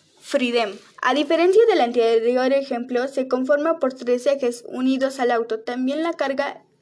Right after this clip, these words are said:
es compartida por todos los ejes en la misma proporción y pueden ser al igual que el mencionado motrices, portantes o combinados. El eje doble y el eje triple.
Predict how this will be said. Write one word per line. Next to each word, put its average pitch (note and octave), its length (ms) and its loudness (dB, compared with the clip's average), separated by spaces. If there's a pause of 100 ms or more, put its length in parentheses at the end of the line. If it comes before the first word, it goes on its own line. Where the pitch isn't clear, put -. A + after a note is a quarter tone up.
(100)
es C4 260 0 (340)
compartida B3+ 760 -2
por A#3+ 180 0
todos C#4 340 0
los B3 180 -4
ejes C4 320 -4
en A#3 80 -6
la G#3+ 100 -4
misma A#3 480 -4
proporción A#3 720 -2
y B3 140 -8
pueden B3+ 360 0
ser B3+ 280 0
al A#3+ 200 4
igual A#3+ 460 -2 (420)
que C4 120 0
el A#3+ 100 0
mencionado A3+ 600 -2
motrices, C4+ 640 -4 (320)
portantes B3+ 680 -2
o G#3+ 160 0
combinados. G#3 680 -8 (720)
El C4 300 2
eje E4 360 4
doble D#4 340 4
y D4 80 2
el B3 140 2
eje B3+ 240 0
triple. A3 480 -8